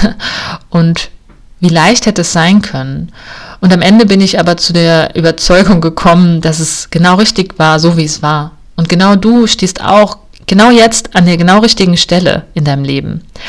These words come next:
Und vielleicht bist du jetzt genau hier zur richtigen Zeit am richtigen Ort und hörst diese Botschaft aus dem Podcast und weißt, es ist jetzt an der Zeit, ein bisschen tiefer zu tauchen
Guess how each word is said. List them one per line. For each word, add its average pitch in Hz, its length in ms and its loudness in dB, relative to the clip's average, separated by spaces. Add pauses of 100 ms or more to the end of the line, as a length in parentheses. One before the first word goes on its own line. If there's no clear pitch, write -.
(280)
Und 175 120 0
vielleicht 190 340 2
bist - 180 -2
du - 20 2
jetzt 196 340 0
genau 196 380 2
hier 190 360 2
zur - 180 -6
richtigen 180 300 -4
Zeit 185 300 -2
am 170 140 -2
richtigen 165 460 -6
Ort 208 340 0
und 165 160 -4
hörst 214 260 0
diese 175 200 0
Botschaft 214 520 -2
aus 165 140 -2
dem 165 140 -6
Podcast 226 580 -2 (680)
und 190 360 4 (500)
weißt, 170 460 0
es - 120 -4
ist 202 160 -4
jetzt 202 220 0
an 185 140 0
der 165 160 -2
Zeit, 180 580 -4 (1120)
ein 180 80 2
bisschen 208 260 2
tiefer 240 320 2
zu - 140 -6
tauchen 165 760 -2